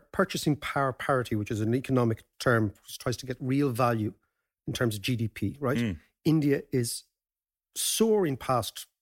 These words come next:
Speaker 1: first world countries, your likes of Germany, et cetera. And when you're there, you get a real sense. But back to your populism idea, Modi, the boss in India,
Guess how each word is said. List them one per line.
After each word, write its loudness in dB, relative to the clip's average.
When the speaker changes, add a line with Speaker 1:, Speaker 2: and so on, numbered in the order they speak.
Speaker 1:
first 0
world 2
countries, -6
your 0
likes -4
of -4
Germany, 0
et -8
cetera. -8
And 2
when 2
you're 4
there, 0
you -2
get -2
a 2
real -2
sense. -2
But -4
back -4
to -2
your 2
populism -2
idea, -2
Modi, 4
the -8
boss 4
in 2
India, 0